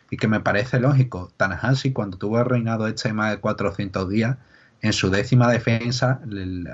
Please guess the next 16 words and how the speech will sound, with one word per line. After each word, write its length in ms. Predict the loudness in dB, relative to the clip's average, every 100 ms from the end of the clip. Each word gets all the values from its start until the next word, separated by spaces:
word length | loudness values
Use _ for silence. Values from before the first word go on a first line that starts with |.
| -4
récord 320 | -2 0 4
anterior 520 | 4 2 -2 0 0
de 280 | 0 -2 -4
diez 260 | -6 -6 -6
defensas 580 | -4 -2 -2 -2 -4 -4 -16 -20 _ -2
lo 160 | 0
tenía 260 | 0 0 0
Nagata. 480 | 2 2 2 0 -4 _ _ _ -14
Y 60 |
Tanahashi 480 | -2 0 0 -2 -2
se 120 | -2
enfrentó 380 | -2 -2 -2 -4
contra 320 | -4 -4 -2
Nagata, 440 | 0 2 2 0 -4
lo 160 | -8 -6
superó 580 | -6 -4 0 0 0